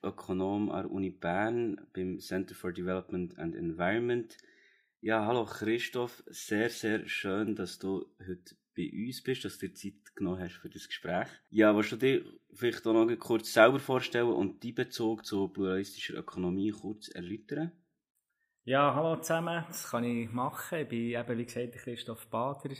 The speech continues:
Speaker 2: Ähm, ich bin Teilzeitökonom an der Uni Bern. Sechzig Prozent Pensum, ich arbeite, äh, in der Forschung und auch in der Lehre.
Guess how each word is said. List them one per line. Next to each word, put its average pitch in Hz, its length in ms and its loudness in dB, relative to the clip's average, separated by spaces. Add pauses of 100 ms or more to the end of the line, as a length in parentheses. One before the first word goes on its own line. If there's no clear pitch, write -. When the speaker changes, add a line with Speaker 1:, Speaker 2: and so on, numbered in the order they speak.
Speaker 2:
Ähm, 110 300 -4
ich 113 120 -4
bin 107 320 -8
Teilzeitökonom 135 1500 -2
an - 80 -20
der 107 140 -6
Uni 113 180 0
Bern. 127 440 -6 (540)
Sechzig - 400 -8
Prozent 135 440 -6
Pensum, 127 600 -4
ich 107 100 -8
arbeite, 104 400 -8
äh, 104 240 -8 (160)
in 117 80 -8
der 101 80 -12
Forschung 127 680 -4 (120)
und 104 380 -16
auch 107 120 -6
in 101 60 -8
der 104 80 -8
Lehre. 147 280 -2